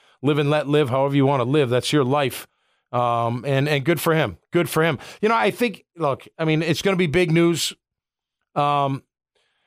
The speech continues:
it shouldn't be. It shouldn't be. There, there, there are homosexuals in every locker room, I would imagine. Maybe not every single one. Um, we, I know we had him. One, uh, Ezra Tualu, I didn't even know he was gay until after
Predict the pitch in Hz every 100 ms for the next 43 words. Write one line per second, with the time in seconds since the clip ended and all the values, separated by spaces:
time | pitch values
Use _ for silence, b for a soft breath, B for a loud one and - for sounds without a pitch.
0 | _ - 156 - 190 165 139 147 - _
1 | _ _ _ 170 - - 156 127 127 127
2 | 170 156 180 180 165 185 165 190 - 180
3 | 170 185 160 147 143 170 165 151 - 147
4 | 139 139 131 131 131 127 147 _ - 156
5 | 160 156 151 143 156 - 156 143 143 127
6 | 139 165 - _ _ _ _ - 139 139
7 | 135 131 - 147 170 165 180 180 170 180
8 | 156 156 165 147 180 254 190 170 156 165
9 | 175 180 190 180 - 156 175 247 180 160
10 | 196 202 190 190 196 190 185 175 254 247
11 | - 113 120 160 - 175 170 185 226 -
12 | 175 165 156